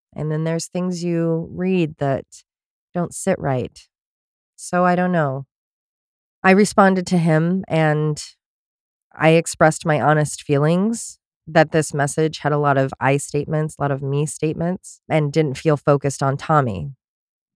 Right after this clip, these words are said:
Could that just be this guy is narcissistic and that's how he is? Absolutely. The parts I didn't share, it, it was because they were so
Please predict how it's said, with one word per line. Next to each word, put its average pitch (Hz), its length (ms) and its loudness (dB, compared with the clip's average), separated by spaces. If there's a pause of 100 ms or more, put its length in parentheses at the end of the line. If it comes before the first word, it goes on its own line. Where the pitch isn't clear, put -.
(120)
Could 156 200 0
that 139 180 4
just - 240 -6
be 151 240 0
this 151 460 -4
guy 139 600 2 (580)
is 143 160 -4
narcissistic 143 800 -2 (180)
and 131 560 -4 (640)
that's 139 180 -4
how 143 160 0
he 131 160 0
is? 202 460 -2 (960)
Absolutely. 147 720 -6 (540)
The 208 100 -2
parts 247 320 0
I 220 60 4
didn't 185 340 -2
share, 147 640 2 (800)
it, 131 160 -8 (140)
it 202 100 0
was 190 220 2
because 185 640 0
they 156 120 2
were 151 180 -2
so 143 640 0